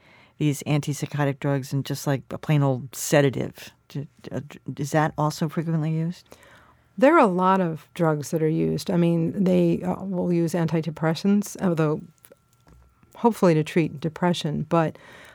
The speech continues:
Speaker 2: um,
Speaker 1: Oh, that's the other thing.
Speaker 2: Yeah.
Speaker 1: Is your mother depressed? It's like, what are you talking about? I mean, th-, that's the other thing. You know, honestly, they're asking the pa-, the, the,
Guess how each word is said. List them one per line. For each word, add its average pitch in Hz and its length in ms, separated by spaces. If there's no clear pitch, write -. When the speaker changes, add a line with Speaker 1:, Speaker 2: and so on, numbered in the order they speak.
Speaker 2:
um, 202 440
Speaker 1:
Oh, 202 60
that's 190 160
the 160 100
other 123 120
thing. - 240
Speaker 2:
Yeah. 196 100
Speaker 1:
Is 160 80
your 170 80
mother 165 280
depressed? 135 440
It's - 160
like, 220 100
what 262 60
are 269 40
you 277 80
talking - 440
about? - 140
I 185 40
mean, 175 240
th-, 185 140
that's 196 180
the 220 120
other 190 100
thing. 175 140
You - 60
know, - 60
honestly, - 400
they're 170 160
asking 175 600
the 147 100
pa-, - 340
the, 160 140
the, 139 180